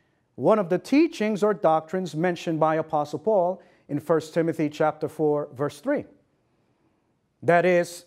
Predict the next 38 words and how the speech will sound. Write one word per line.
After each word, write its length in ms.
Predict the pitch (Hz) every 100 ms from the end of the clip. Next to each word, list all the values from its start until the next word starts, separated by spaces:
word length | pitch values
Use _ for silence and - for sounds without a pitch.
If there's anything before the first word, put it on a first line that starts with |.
| -
in 120 | 127
the 60 |
Catholic 460 | 113 202 277 277 269
Church, 580 | - 185 202 - - - _ _ _ _ _ -
their 160 | 120
members, 480 | 135 254 254 196 208
some 160 | 196 196
of 100 | 220
their 120 | 277
members, 680 | 247 202 185 247 - - _ _
namely 340 | 120 180 196
the 100 | 226
priests, 640 | - 208 143 - - - _ _ _ _ -
are 120 | 135
forbidden 560 | 147 165 143 185 165 165
to 160 | - 156
marry. 340 | 180 170 127
Even 180 | 165 170
the 80 | 170
nuns 360 | 214 147 151
are 100 | 151
not 160 | 147 147
allowed 340 | 147 151 147
to 80 | -
marry. 280 | 160 220 131 - _ _ _ _ _ _ _
Now, 80 | -
how 200 | 196 381
about 360 | 339 311 294 220
the 140 | 247
other 400 | 262 208 226 - - _ _ _ -
doctrine 600 | 127 262 269 - 214 190
mentioned 540 | 196 247 - 226 208 147
by 480 | 202 208 196 185 - _ -
Apostle 380 | 165 185 175
Paul? 360 | 170 254 - - _ _ _ _ -
That 160 | 190
is 280 | 214 214 -
to 540 | - 220 208 196 139